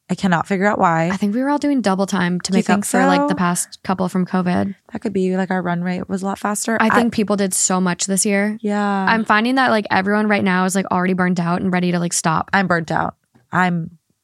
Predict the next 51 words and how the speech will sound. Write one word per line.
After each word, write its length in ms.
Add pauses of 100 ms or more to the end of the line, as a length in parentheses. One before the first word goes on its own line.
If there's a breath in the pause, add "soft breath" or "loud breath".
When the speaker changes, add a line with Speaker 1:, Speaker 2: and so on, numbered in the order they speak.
(120)
Speaker 1:
so 260
burnt 240
out. 220
Speaker 2:
Mm-hmm. 400
Speaker 1:
I, 260
on 80
my 140
way 120
here, 220
I 80
picked 260
up 120
a 40
bar 200
of 100
chocolate 560
'cause 100
I'm 200 (140)
literally 580
a 20
freak 320
and 80
I 60
have 240
to 80
have 80
chocolate, 400
like, 260
every 220
single 200
day. 280 (520 loud breath)
Speaker 2:
That's, 180
Speaker 1:
And 120
Speaker 2:
that's 180
normal. 300 (200)
Speaker 1:
n-, 140 (100)
it's 180
not 220
that 80
I've 80
never 240
met 260
anybody 440 (420)
with 160 (200)
such 400
a 140 (540)
chocolate 480 (520)
Speaker 2:
You're 120
a 40
Speaker 1:
craving. 200
Speaker 2:
chocoholic? 420